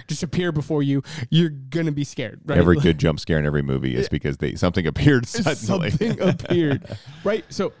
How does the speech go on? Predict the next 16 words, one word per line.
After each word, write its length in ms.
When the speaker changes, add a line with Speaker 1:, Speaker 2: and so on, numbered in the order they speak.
Speaker 1:
obvi-, 340
uh, 80
to 220
me, 200
yes, 380
a 60
hundred 260
percent. 260
Uh, 220
in, 160
in 200
today's 320
story 220
that 140
we 80
read 280